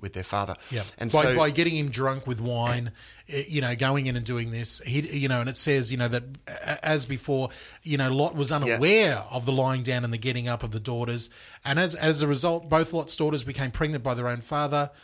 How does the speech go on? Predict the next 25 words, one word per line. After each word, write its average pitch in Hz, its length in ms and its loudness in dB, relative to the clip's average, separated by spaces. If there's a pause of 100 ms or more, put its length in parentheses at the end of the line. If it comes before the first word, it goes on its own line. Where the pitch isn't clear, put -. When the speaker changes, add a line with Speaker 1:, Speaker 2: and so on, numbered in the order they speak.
(240)
Speaker 2:
Then 139 180 0
we 139 120 2
have 131 360 0 (140)
Moab 175 760 2 (520)
and 135 340 -2
Ben 156 540 0 (180)
Ami, 143 460 0
A-, 139 140 0
Ammi. 117 500 0 (220)
Speaker 1:
That's 131 200 2
right. 123 180 2
So 147 120 0
the, 143 180 2
the, 131 400 -4 (180)
this 135 280 -2
is 113 100 -4
where 120 140 0
you 110 100 -2
get 117 160 -4
the 113 80 -2
Moabites 110 540 -2
and 98 80 -6
the 98 80 -2
Ammonites, 98 680 -2
again, 123 340 -4